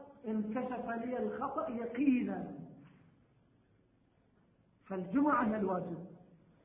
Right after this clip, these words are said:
هنا المصنف يقول: "نقول بعدم الإجزاء"، يعني يجب عليه أن يعيد، أن يعيد، أن يعيد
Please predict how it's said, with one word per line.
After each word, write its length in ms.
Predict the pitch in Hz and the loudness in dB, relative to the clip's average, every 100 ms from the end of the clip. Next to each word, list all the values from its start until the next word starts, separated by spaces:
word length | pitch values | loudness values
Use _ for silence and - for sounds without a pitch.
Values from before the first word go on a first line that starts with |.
| _ _ _ _ _ _ _ _ _ _ _ - | _ _ _ _ _ _ _ _ _ _ _ -4
هنا 340 | 240 247 208 190 | 0 2 0 -2
المصنف 580 | 196 190 247 262 226 | -4 -4 -2 0 0
يقول: 540 | 214 208 247 277 262 208 | -4 -6 -4 -2 0 -2
"نقول 420 | 196 202 277 262 | -4 -2 0 0
بعدم 480 | 220 226 226 262 254 | 0 -2 -2 -2 -2
الإجزاء"، 880 | 226 196 170 - 190 - - - - - _ 190 | -2 -2 -4 -6 -6 -6 -10 -18 -20 -20 _ -8
يعني 360 | 170 180 185 | -6 -6 -4
يجب 400 | 226 220 208 175 | -2 -2 -2 -4
عليه 480 | 175 220 247 - - | -6 -4 -4 -4 -6
أن 180 | 196 185 | -4 -2
يعيد، 600 | 185 202 208 - - - - - - - _ _ _ | -2 -2 -4 -6 -10 -16 -20 -20 -20 -20 _ _ _
أن 520 | 196 214 240 240 - - | -4 -4 -4 -6 -10 -8
يعيد، 680 | 190 190 202 220 208 - - - - - - - | -4 -4 -4 -2 -4 -6 -12 -16 -20 -20 -20 -8
أن 400 | 208 233 269 277 - | -2 0 0 -2 -2
يعيد 800 | 208 214 214 240 247 233 - - | 0 2 2 4 4 2 -2 -8